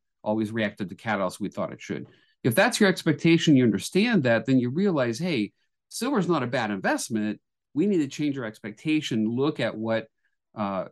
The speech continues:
you know, is more realistic in terms of its historical price behavior. So I personally think next year could be very interesting, and that's based on historical price behavior, but also some key fundamentals I think are gonna play out here, uh,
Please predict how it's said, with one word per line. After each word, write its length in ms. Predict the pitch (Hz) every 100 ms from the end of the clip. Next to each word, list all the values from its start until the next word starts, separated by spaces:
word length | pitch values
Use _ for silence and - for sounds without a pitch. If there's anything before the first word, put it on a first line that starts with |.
| -
you 120 | 120
know, 100 | 104
is 220 | 104 110
more 220 | 135 139 127
realistic 800 | 127 113 123 160 - 107 - _ _ _ _
in 120 | 117
terms 280 | 110 135 113
of 100 | 110
its 140 | 107
historical 480 | 120 - 131 113 107
price 300 | 95 107 101
behavior. 480 | - 101 107 95 78
So 380 | - 117 101 90 _ _ _
I 100 | -
personally 440 | - 160 156 165 143
think 220 | 151 143
next 340 | 131 135 -
year 120 | 139
could 140 | 123 101
be 100 | 107
very 320 | 117 139 143
interesting, 520 | 131 127 117 127 117 117 _ _ _ _
and 160 | - 135
that's 200 | 156 151
based 340 | 151 147 -
on 120 | 131
historical 460 | 113 - 175 185 170
price 280 | - 165 139
behavior, 400 | 143 147 143 139
but 160 | 113
also 320 | 117 113 - 107
some 340 | 117 98 95 -
key 200 | _ 135
fundamentals 540 | 120 117 101 107 104 101
I 80 |
think 180 | 87 92
are 60 | 87
gonna 120 | 85
play 280 | - 101 87
out 180 | 85 90
here, 320 | 87 80 82
uh, 140 | 80